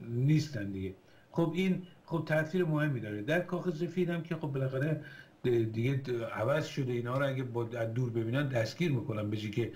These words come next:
راه بدن به کاخ سفید. این خبرها نیست. این تحول خیلی مهمی بوده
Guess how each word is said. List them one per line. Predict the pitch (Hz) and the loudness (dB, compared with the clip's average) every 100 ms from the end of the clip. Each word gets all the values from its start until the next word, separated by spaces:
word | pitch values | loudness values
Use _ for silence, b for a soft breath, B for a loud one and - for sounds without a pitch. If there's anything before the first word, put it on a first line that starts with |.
| B B | B B
راه | 117 123 120 | 0 2 2
بدن | 117 113 | 0 -2
به | 107 | -4
کاخ | - 110 104 | -4 -4 -4
سفید. | 104 101 101 - B | -6 -4 -6 -8 B
این | - 147 | 0 2
خبرها | 143 127 120 131 | 2 2 2 2
نیست. | 143 131 - - B B B - | 2 2 -2 -14 B B B -6
این | 185 190 180 147 135 | 0 2 2 -2 -6
تحول | 143 156 147 165 | -2 0 0 0
خیلی | 160 170 160 | -2 0 2
مهمی | 139 139 160 139 117 | 2 4 4 4 2
بوده | 113 110 107 | 0 -2 -2